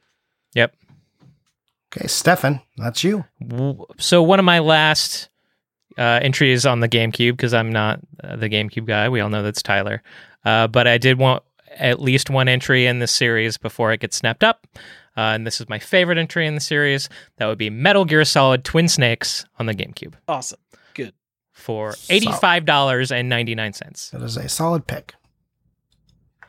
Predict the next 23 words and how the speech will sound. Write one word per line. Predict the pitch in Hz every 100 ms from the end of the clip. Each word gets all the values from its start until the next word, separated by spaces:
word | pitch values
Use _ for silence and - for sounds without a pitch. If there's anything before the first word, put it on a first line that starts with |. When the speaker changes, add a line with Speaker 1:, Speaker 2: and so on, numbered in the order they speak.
| _ _ _ _ _ -
Speaker 3:
Definitely | 160 190 190 170
on | 165
my | 160 156
list | 143 -
as | 127 139
well. | - _ _ _ _ -
I've | 175 165
never | 165 180 185
played | 190 180 170
Metal | 170 165
Gear | 160
Solid. | 156 131 113 98
I've | 107 117
only | 127 139
played | 139 135 123
Twin | 123 123 120
Snakes. | - 95 92 - - _ _ _ _ _ _ _ _ _ _ _ _ _ _ _ _ -
I | 117
know. | 120 107 _ _ _
Weird. | 123 104 _ _ _ _ _ _ _ _ _ _ _ - -
Speaker 1:
That | 185
is | -
weird. | -